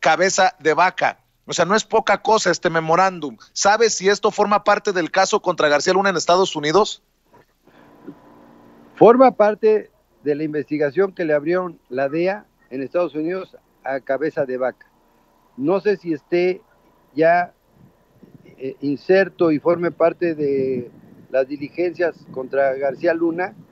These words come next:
Speaker 2: pero seguramente deberá estar porque es un memorándum norteamericano, no es un memorándum de México, es del consulado de Estados Unidos en Lo-, Nuevo Laredo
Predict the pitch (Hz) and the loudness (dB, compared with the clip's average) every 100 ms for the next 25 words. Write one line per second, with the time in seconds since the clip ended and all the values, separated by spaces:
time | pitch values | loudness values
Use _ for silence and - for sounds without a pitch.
0 | _ _ - 143 156 156 160 202 220 208 | _ _ -4 0 0 -2 -2 0 0 0
1 | 208 196 165 165 180 180 - 175 180 - | 0 0 0 -2 -2 -2 2 2 2 -6
2 | 156 123 160 170 190 190 185 175 170 156 | -14 -8 -8 -4 -6 -6 -10 -6 -4 -2
3 | 156 175 175 175 180 175 165 196 - 185 | 0 0 -2 -4 -14 -14 -2 0 2 0
4 | 175 175 170 - - 180 160 127 - - | 0 -6 -12 -10 -4 -4 -4 -16 -20 -20
5 | _ - - 143 190 180 190 180 _ 170 | _ -20 -8 -4 -2 0 -2 -2 _ -10
6 | 180 170 156 160 180 175 156 156 170 180 | -8 -8 -8 -6 -6 -8 -4 -4 -2 -6
7 | 147 - 131 - - - 175 196 190 - | -8 -6 -6 -6 -10 -2 0 0 -2 -2
8 | 143 147 151 180 190 156 143 127 - - | -4 0 2 2 2 -4 -6 -8 -14 -10
9 | 143 - 185 196 - 156 170 185 160 139 | -8 0 2 2 -4 -10 -8 -8 -6 -6
10 | 135 135 - 139 139 143 147 165 190 | -6 -6 -8 -6 -4 -2 -2 0 -2